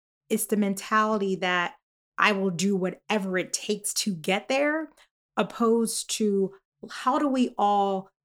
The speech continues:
get there together? Because when you think about a cohesive team, everyone has different, um,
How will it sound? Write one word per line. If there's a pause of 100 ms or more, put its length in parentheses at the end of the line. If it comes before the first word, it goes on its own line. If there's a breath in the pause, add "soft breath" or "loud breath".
get
there
together?
Because
when
you
think
about (300)
a
cohesive
team, (1040)
everyone
has
different, (480)
um,